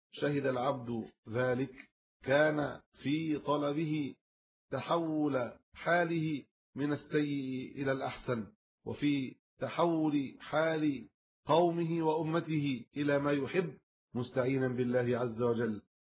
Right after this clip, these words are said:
وفيما يرى من تقلب أحوال العالم من حوله، وتقلب الملك والسلطان والجاه والغنى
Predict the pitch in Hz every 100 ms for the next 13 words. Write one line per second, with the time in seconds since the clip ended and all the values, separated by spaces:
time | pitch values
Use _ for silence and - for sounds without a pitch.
0 | _ - 107 113 156 160 160 156 139 -
1 | 139 165 175 165 156 151 147 - 160 151
2 | 139 147 127 131 135 131 123 131 135 123
3 | 113 113 110 101 135 110 95 - _ _
4 | - - 131 - 160 156 151 151 160 170
5 | - - - _ - 92 - 127 113 143
6 | 156 139 - _ 123 120 113 147 147 -
7 | - 120 123 139 160 143